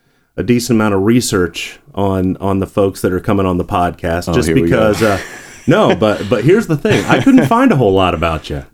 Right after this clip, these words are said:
Speaker 2: Perfect.
Speaker 1: I mean, <laughs> I don't know if it's by design or not. And it's not like I went looking really deep. I'm not a
Speaker 2: Sure.
Speaker 1: stalker one
Speaker 2: Yeah.
Speaker 1: bit, but basically all I was able to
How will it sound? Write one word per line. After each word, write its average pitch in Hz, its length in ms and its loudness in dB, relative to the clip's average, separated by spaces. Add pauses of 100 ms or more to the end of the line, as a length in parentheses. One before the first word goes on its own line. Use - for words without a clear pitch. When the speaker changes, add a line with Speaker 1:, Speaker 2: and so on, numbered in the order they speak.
(220)
Speaker 2:
Perfect. - 560 -20 (100)
Speaker 1:
I 110 120 0
mean, 104 260 -2 (100)
<laughs> - 100 -4
I 127 600 0
don't 104 120 2
know 101 100 2
if 101 100 -2
it's 95 120 -4
by 101 180 0
design 101 380 0
or 107 60 2
not. 107 280 2
And - 80 -6
it's 98 180 -4
not 131 200 0
like 110 180 0
I 104 60 2
went 104 360 0 (560)
looking 104 300 2
really 95 260 2
deep. 92 280 -4
I'm 101 160 0
not 98 160 2
a 87 60 -2
Speaker 2:
Sure. 85 100 -2
Speaker 1:
stalker 82 640 -2 (140)
one 90 200 0
Speaker 2:
Yeah. 78 120 2
Speaker 1:
bit, 85 300 -4
but 82 260 -4 (680)
basically 180 560 2
all 175 200 4
I 170 60 4
was 170 200 4
able 165 260 4
to 151 260 2